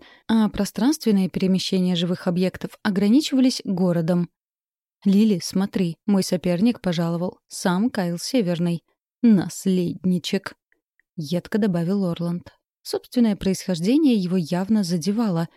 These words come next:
Или причина была в том, что это происхождение принесло Орланду немало проблем. Покрутив головой, я увидела ещё одного дракона, летевшего на одной высоте с нами.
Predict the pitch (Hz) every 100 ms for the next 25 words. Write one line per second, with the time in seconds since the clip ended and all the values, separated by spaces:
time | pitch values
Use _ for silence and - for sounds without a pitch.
0 | _ _ _ 220 202 185 180 208 - 190
1 | 180 180 190 - 190 - 196 156 - 180
2 | - 180 160 180 180 - 190 185 - 180
3 | 180 185 190 196 214 226 226 226 262 220
4 | 175 165 _ _ _ _ _ _ _ 247
5 | 254 269 370 269 208 208 285 220 214 190
6 | 202 214 190 180 - 254 254 190 170 156
7 | 202 - 180 175 175 170 170 170 - 220
8 | 240 180 165 175 170 - 214 - 170 -
9 | 175 175 180